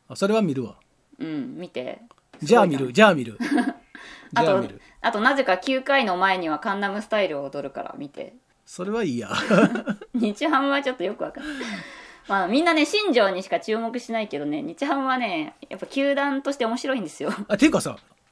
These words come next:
Speaker 1: 最近さ、もうみんな新庄飽きたの？全然新庄の話全然聞かへんねんけど。
Speaker 2: なんかね、だんだんオーソドックスな野球をやるようになってきて、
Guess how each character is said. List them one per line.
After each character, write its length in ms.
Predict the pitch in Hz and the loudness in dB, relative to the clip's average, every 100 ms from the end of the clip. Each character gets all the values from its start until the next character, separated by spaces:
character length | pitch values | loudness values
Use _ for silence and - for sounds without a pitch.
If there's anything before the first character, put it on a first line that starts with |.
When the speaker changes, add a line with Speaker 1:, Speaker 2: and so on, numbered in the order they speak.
| _ | _
Speaker 1:
最 300 | - 277 302 | -2 0 2
近 180 | 320 339 | 0 0
さ、 440 | 294 262 160 101 - _ _ _ _ | 4 4 4 0 -14 _ _ _ _
も 140 | 196 202 | 2 4
う 20 | |
み 140 | 202 | 4
ん 40 | 302 | 4
な 80 | 170 | 2
新 240 | 294 311 | 2 4
庄 140 | 208 127 | 4 2
飽 80 | 143 | 0
き 80 | - | -2
た 160 | 339 | -2
の？ 160 | 117 104 | -4 -4
全 160 | 196 254 | -2 0
然 100 | 269 | 2
新 240 | 285 277 | 2 2
庄 100 | 196 | 2
の 40 | |
話 240 | 165 147 - | 0 -4 -4
全 160 | 170 233 | -2 0
然 120 | 247 | 0
聞 100 | - | 2
か 100 | 196 | 2
へ 60 | |
ん 60 | 147 | 0
ね 60 | 120 | -4
ん 40 | |
け 80 | 110 | -10
ど。 100 | 95 | -6
Speaker 2:
な 80 | 285 | -2
ん 40 | |
か 80 | 226 | 0
ね、 280 | 196 180 - | 0 -2 -6
だ 220 | 190 254 349 | 2 4 4
ん 80 | |
だ 180 | 339 339 | 4 4
ん 160 | - 311 | 4 4
オ 40 | |
ー 40 | 415 | 4
ソ 140 | 427 | 0
ド 80 | 370 | -4
ッ 40 | |
ク 100 | - | -6
ス 100 | 240 | -4
な 80 | 190 | 0
野 120 | 175 | 0
球 140 | 175 185 | 0 0
を 40 | |
や 120 | 185 | 2
る 60 | 185 | 2
よ 80 | 208 | 0
う 20 | |
に 40 | 170 | -2
な 60 | |
っ 80 | 165 | -4
て 80 | 139 | -10
き 80 | - | -4
て、 400 | 165 156 - | -2 -2 -4